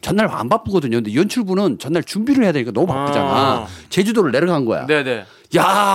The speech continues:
Speaker 1: 호텔 잡았는데 아래가 나이트클럽인데
Speaker 2: 네.
Speaker 1: <laughs> 얘네들이, 얘네들이 가보자는 거야.
Speaker 2: 네.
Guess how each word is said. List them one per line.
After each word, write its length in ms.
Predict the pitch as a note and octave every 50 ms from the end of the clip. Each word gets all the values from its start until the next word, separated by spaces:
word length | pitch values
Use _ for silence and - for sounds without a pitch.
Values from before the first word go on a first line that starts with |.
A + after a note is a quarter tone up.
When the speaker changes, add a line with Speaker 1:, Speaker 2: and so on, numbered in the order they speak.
| F#3 -
Speaker 1:
호텔 280 | D4 - - C4+ C4
잡았는데 420 | G3+ G3 E3 F3+ F3 F3 E3 F3 D3+
아래가 460 | A2 - - - F#3+ A3 A3+ A3+ G3+
나이트클럽인데 1000 | - - - C#3+ A3 A3+ - - - - A3 G#3 F#3+ E3+ E3+ D3 C3+ G3 A#3 -
Speaker 2:
네. 200 | - C#3 D#3 D#3 D3 - - - - - - - -
Speaker 1:
<laughs> 240 | - - - - -
얘네들이, 680 | G3 B3 D#4 C4+ E3+ - - B3+ C4 C#4 C4 E3 F2+ - _ _ -
얘네들이 300 | E3 G#3+ C4 B3 B3 B3
가보자는 640 | - - - - C#3+ D3+ G3+ C4 B3 C4+ A3+ G#3 F3
거야. 220 | C#3+ A#2+ G#2 F2
Speaker 2:
네. 200 | D3+ D3+ D3+ D3+